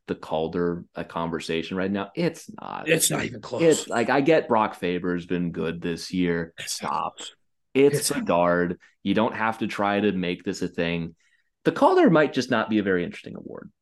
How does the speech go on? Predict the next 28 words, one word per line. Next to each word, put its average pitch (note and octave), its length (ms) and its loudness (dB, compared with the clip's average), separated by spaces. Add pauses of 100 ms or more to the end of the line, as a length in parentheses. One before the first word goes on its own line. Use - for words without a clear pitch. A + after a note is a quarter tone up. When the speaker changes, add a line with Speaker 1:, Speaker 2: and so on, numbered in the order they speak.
(160)
Speaker 1:
most F2 260 -4
of - 60 -20
the - 80 -12
time. - 240 -10
I F2 80 -2
think G2 140 4
Speaker 2:
No. F#2 60 -4
Speaker 1:
we F#2 60 -2
can - 100 -10
start F2+ 220 0
to - 40 -12
be E2 120 -2
honest D2+ 220 -4
with C#2+ 80 -8
ourselves C#2+ 480 -4
on F2+ 140 0
that E2 240 -2
front. G2 240 0 (460)
Connor A3 240 6
Bedard's A2+ 340 6
the F#2+ 100 -2
best F2 220 -2
rookie D2+ 260 -8
in A#1+ 80 -8
the G1+ 80 -10
league. - 220 -14 (600)
Speaker 2:
Yeah. - 200 -6 (120)
Speaker 1:
It, G#2+ 100 -2